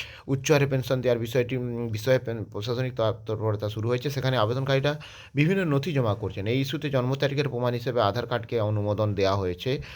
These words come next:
উম, সেটি প্রকাশ্যে আসার পরেই নড়ে চড়ে বসেছে আধার কর্তৃপক্ষ। তারা প-, পিএফ কর্তাদের জানিয়েছে যে জন্ম তারিখের প্রমাণ হিসেবে যে নথি চাওয়া হচ্ছে সেই তালিকা থেকে আধারকে বাদ দিতে হবে। ইপিএফওর পাশাপাশি অন্যান্য সংস্থাগুলোকে এই বিষয়ে সতর্ক করেছে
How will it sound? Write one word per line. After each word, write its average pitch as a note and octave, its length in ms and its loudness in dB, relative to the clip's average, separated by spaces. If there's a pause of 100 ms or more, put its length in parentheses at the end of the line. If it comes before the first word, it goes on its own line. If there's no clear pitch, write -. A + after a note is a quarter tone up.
(240)
উম, C3+ 180 2
সেটি C#3+ 280 0
প্রকাশ্যে D3+ 420 0
আসার C3+ 200 2
পরেই C#3+ 240 4
নড়ে A#2+ 200 0
চড়ে A2+ 200 -2
বসেছে G#2+ 320 -4
আধার G2 180 -2
কর্তৃপক্ষ। - 460 -12
তারা A2 260 0
প-, G#2 240 -4
পিএফ A2+ 320 -4
কর্তাদের G#2 360 -2
জানিয়েছে B2 360 0
যে A#2 80 -4
জন্ম A#2+ 260 2
তারিখের C#3 340 -2
প্রমাণ A#2+ 280 0
হিসেবে A#2 360 -2 (360)
যে C3 140 4
নথি C3 300 2
চাওয়া B2 240 6
হচ্ছে A#2 260 -2
সেই A#2 120 -6
তালিকা A2 340 0
থেকে A2 200 -4
আধারকে G#2+ 360 -4
বাদ F#2 220 -4
দিতে F2 200 -10
হবে। - 320 -8
ইপিএফওর A2+ 720 0 (280)
পাশাপাশি B2+ 400 2
অন্যান্য C3 300 2
সংস্থাগুলোকে C3 500 0
এই B2 80 2
বিষয়ে A2 280 -2
সতর্ক A2+ 380 -2
করেছে B2 380 0